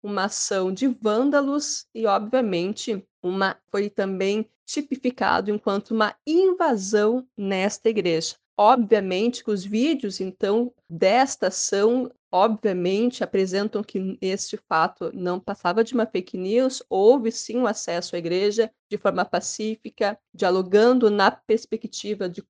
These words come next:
contra o preconceito religioso, né, contra a intolerância religiosa e pela valorização da vida. Então, nós percebemos que este caso escancara o que é o racismo, porque também,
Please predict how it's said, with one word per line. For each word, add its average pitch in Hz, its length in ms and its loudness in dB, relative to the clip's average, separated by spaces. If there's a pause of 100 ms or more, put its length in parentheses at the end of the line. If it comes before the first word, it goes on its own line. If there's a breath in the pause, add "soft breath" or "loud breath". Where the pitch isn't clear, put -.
(120)
contra 262 560 4
o 214 40 -2
preconceito 202 600 -8
religioso, 185 720 0
né, 165 240 -6
contra 226 380 -2
a - 20 -6
intolerância 185 540 -4
religiosa 185 760 0
e 254 120 0
pela 233 280 2
valorização 220 880 4
da 240 180 4
vida. 170 280 -6 (180)
Então, 208 260 -2
nós 254 160 2
percebemos 233 560 2
que - 140 -4
este 240 260 0
caso 180 560 -2
escancara 254 840 0
o 247 40 0
que 220 200 -6
é 196 80 4
o 190 60 2
racismo, 240 640 -4
porque 247 380 -4
também, 220 600 0